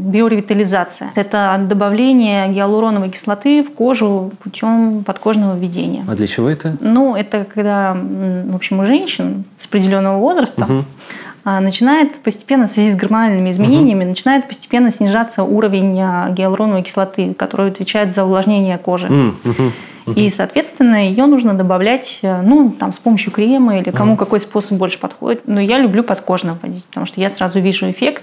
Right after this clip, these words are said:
Speaker 1: результат.
Speaker 2: И сколько это примерно стоит?
Speaker 1: Это стоит примерно, ну, около пятнадцати тысяч, что-то
Speaker 2: Мгм.
Speaker 1: такое. Ну, там тоже в зависимости от препарата.
Speaker 2: Мгм.
Speaker 1: Дальше, что я еще делаю? Ботулинотерапию.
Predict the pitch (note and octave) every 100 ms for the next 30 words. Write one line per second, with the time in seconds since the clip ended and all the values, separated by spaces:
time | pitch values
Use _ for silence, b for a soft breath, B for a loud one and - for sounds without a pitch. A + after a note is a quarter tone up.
0 | - - F#3 F3+ F3 A3 B3+ - - -
1 | - C#3 C3+ C3 B2 A#2 A2+ - D3 -
2 | - - B3 A3+ - A#3 A#3 A#3 G3+ G3+
3 | A3 A3 G#3+ G#3 G3+ G3 F#3+ A3 B3+ B3+
4 | G3 - G3 G3 - G3 F#3+ - - -
5 | G#2+ G#3 G#3+ _ - B B B B C#4+
6 | B3 G3 G3+ G3+ G#3 G3+ F#3+ F#3 G3 G3
7 | - G3+ F#3+ F#3 - F#3+ - A#2 A2 A2
8 | B B B B B _ - G3+ F#3+ A3
9 | B3+ B3 - G#3 - G#3 G3 G#3 G3+ G3
10 | G3 G#3+ A#3 A3+ A3 C4 A#3 G#3+ A3 A3
11 | G#3 - G#3+ G#3 F#3+ F#3+ B3+